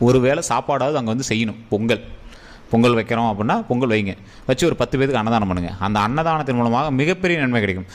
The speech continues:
"சார், அங்க யாருமே இல்ல சார், கோயிலே வ-, ஓப்பன்ல க்ளோஸ்ல தான் இருக்கும், ஒரு பத்து பேர் கூட இருக்க மாட்டாங்க, ரெண்டு பேர் கூட இருக்க மாட்டாங்க, பூசாரி வருவாங்க, பூஜை பண்ணி கொடுப்பாங்க, சில நேரத்துல பூசாரியுமே இல்ல, கிராமத்துல இருக்குது எங்க கோயில், நான் என்ன பண்றது? ஆகம விதிகளே இல்லாத ஒரு கோயில் சார், என்ன சார் பண்றது? கல்லுக்குட்டே,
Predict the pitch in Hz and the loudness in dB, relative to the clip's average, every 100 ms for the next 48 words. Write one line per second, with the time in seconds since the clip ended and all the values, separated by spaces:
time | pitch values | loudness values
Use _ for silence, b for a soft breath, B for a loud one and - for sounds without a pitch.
0 | B - 151 143 120 131 165 165 170 147 | B -2 0 2 0 0 -2 -2 -2 0
1 | 139 131 147 156 170 160 143 131 127 139 | 0 2 2 4 2 2 2 2 0 0
2 | 135 127 131 131 127 131 131 113 117 104 | 0 0 0 -2 0 0 0 2 2 2
3 | 110 120 117 139 147 151 143 127 123 120 | 0 0 -2 0 0 0 -2 -2 -2 -2
4 | 110 110 104 B B 120 143 165 170 175 | -2 -4 -4 B B -2 0 2 2 2
5 | 160 147 147 139 151 151 143 139 147 135 | 0 -2 -2 -2 0 0 2 2 2 0
6 | 131 131 120 123 127 135 151 131 139 143 | 0 0 0 0 0 0 0 0 0 0
7 | 135 139 110 110 101 107 123 165 151 135 | 0 0 2 0 0 0 -2 -2 -2 0
8 | 127 117 117 117 107 101 B B 120 127 | 0 0 2 4 4 2 B B -2 0
9 | 147 127 113 110 104 B - 104 147 165 | 0 0 2 2 0 B -4 0 0 0
10 | 165 156 160 180 147 156 160 147 131 135 | 0 0 0 0 0 0 0 0 0 0
11 | 120 120 110 135 143 127 117 110 107 127 | 0 0 0 0 -2 -2 0 0 0 0
12 | 147 139 | -2 0